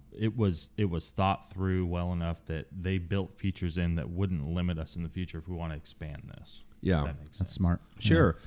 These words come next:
Speaker 2: I mean, this is where you're involved, I imagine, 'cause this is where I'm involved in our product development and
Speaker 3: Mm-hmm.
Speaker 2: stuff, is in the beginning. Y-, y-, you know, like, Adam and I go through stuff, and it's like,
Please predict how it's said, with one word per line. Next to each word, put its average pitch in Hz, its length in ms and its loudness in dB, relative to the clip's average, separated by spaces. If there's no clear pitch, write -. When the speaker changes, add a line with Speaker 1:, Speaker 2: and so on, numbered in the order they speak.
Speaker 2:
I 117 40 2
mean, 117 280 8
this 113 280 6
is 107 160 6
where 101 160 10
you're 92 220 8
involved, 76 420 2
I 76 100 4
imagine, 73 360 0
'cause 82 180 -2
this 98 160 4
is 90 80 6
where 80 200 6
I'm 78 200 4
involved 69 580 2
in 67 120 0
our 67 100 -2
product 65 400 -4
development 53 520 -8
and - 80 -8
Speaker 3:
Mm-hmm. - 100 -2
Speaker 2:
stuff, 60 260 0
is 67 160 -2
in 76 80 2
the 69 40 0
beginning. 67 680 -2
Y-, 69 180 -4
y-, 71 180 -4
you 76 160 0
know, 71 120 0
like, 69 220 -4
Adam 71 260 -4
and 69 80 -4
I 65 360 -6
go 67 160 -6
through 65 260 -8
stuff, 65 500 -6
and - 80 -6
it's - 160 -10
like, 60 220 -6